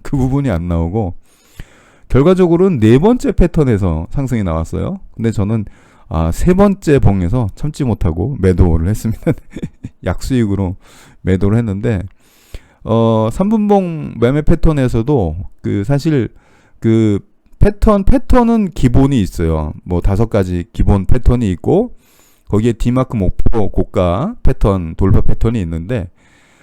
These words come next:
패턴은 딱 기준이 있고 기본이 있지만 그 패턴을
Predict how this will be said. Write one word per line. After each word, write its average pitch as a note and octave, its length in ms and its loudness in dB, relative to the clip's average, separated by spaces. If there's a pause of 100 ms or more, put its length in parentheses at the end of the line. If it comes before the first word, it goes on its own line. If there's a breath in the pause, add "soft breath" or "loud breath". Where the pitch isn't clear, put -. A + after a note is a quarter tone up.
(400 soft breath)
패턴은 G#3+ 920 2
딱 F#3 200 -2
기준이 D#3+ 480 -2
있고 D3 200 0
기본이 B2+ 480 0
있지만 G2 580 -6
그 D3 140 -4
패턴을 F#3 640 2